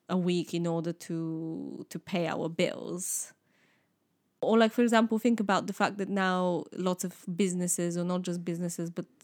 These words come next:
uh, councils and all of this, they're forced under the guise of austerity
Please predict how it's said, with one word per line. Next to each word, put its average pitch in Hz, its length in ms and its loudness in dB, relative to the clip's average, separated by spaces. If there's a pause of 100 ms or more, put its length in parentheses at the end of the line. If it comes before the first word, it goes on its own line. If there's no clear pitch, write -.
(160)
uh, - 40 -16 (400)
councils 185 580 0
and 175 140 -2
all 175 160 0
of 170 120 -4
this, 170 200 -2
they're 175 180 -2
forced 190 760 -2
under 180 220 -2
the 170 100 -6
guise 175 300 0
of 175 100 -10
austerity 185 840 -2